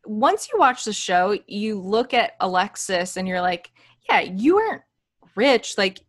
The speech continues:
you had something going on, but, like, you're not affording Louboutins."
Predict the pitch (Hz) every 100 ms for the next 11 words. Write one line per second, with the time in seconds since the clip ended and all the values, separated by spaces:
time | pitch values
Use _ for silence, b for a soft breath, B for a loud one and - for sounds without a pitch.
0 | - 190 269 339 262 214 196 185 - _
1 | _ _ _ _ - - 170 190 - 254
2 | 262 269 269 269 262 269 269 277 - -
3 | 202 202 185 - _ _ _ _ _ _
4 | _ _ _ _ _ - 208 208 185 -
5 | _ _ _ _ _ _ _ _ _ _
6 | _ 214 208 330 415 370 262 - _ _
7 | _ _ _ 220 - 220 208 190 175 170
8 | 170 156 190 - - 214 - -